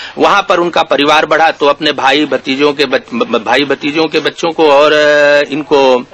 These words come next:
अपने बच्चों को लेके घर में ही विद्यालय शुरू कर दिया। घर में ही सिखाते थे कि इनको स्कूलों में नहीं भेजेंगे, यहाँ स्कूल में भेजते हैं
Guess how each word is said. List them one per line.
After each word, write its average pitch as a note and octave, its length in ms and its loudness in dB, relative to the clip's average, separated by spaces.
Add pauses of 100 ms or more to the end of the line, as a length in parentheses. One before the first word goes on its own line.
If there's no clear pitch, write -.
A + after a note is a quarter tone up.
(300)
अपने D#3+ 220 -2
बच्चों D#3 320 -2
को E3+ 140 0
लेके D#3+ 260 0
घर C#3 200 -2
में E3 140 0
ही F#3 160 0
विद्यालय C#3 420 0
शुरू A2+ 240 -6
कर G2+ 140 -8
दिया। - 380 -12
घर D#3 140 0
में A#3 100 2
ही C#4 80 2
सिखाते A#2 360 -4
थे - 180 -18 (680)
कि F#3 100 2
इनको A#3+ 360 2
स्कूलों A#3 360 2
में B3+ 140 2
नहीं A3+ 200 2
भेजेंगे, F3+ 420 2
यहाँ G3+ 320 0
स्कूल F#3+ 280 -2
में G3 180 0
भेजते D#3+ 380 0
हैं D3 260 -2